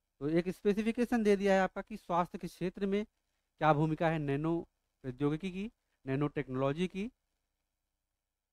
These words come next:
दूसरा पार्ट है question का कि विभिन्न रोगों के उपचार में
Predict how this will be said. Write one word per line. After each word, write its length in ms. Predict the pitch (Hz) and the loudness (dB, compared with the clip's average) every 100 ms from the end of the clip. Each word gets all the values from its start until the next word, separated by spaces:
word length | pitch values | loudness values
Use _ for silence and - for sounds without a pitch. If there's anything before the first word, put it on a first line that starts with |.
| _ _ _ _ _ _ _ _ _ - | _ _ _ _ _ _ _ _ _ -6
दूसरा 240 | 180 220 247 | 0 4 6
पार्ट 280 | 226 220 208 | 6 4 2
है 60 | |
question 320 | 208 214 220 208 | 0 0 2 0
का 120 | 247 | 0
कि 120 | 254 | 0
विभिन्न 340 | 190 185 208 | 0 2 4
रोगों 220 | 185 180 185 | 4 2 2
के 80 | |
उपचार 400 | 185 - 165 160 | 0 0 2 2
में 220 | 175 233 | 2 -2